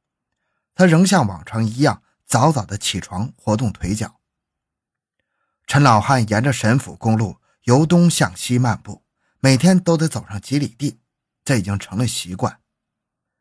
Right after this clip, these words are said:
当他走到附近的三宝屯村的时候，看见前边道北三十多米的空地上有一堆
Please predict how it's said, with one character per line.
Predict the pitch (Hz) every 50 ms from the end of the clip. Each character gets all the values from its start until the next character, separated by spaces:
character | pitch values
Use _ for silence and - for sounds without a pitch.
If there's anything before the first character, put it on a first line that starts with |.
| _ _ _ _ _ _ _ _ _ -
当 | 185 190
他 | 185 180 185
走 | - 123 110
到 | 113 123 117
附 | - - 180 147 127
近 | 139 127 107
的 | 92 90 - _ _ _ _
三 | - - - 196 185 185 185
宝 | 156 107 - - _
屯 | - - 117 131 151
村 | - - 196 196 202
的 | 185 127
时 | - - -
候， | - - - - _ _ _ _
看 | - 196 190
见 | 151 131 117
前 | - - 127 135 156
边 | 170 165 170
道 | 165 - 190 160 107 101
北 | - - - -
三 | - - 180 165 165
十 | - 139
多 | 131 151 151 151
米 | 131 -
的 | - -
空 | - - 202 180
地 | 151 185 180 117
上 | - - - - _ _ _ _ _ _
有 | - 98 85 82
一 | 92
堆 | 92 104 98 101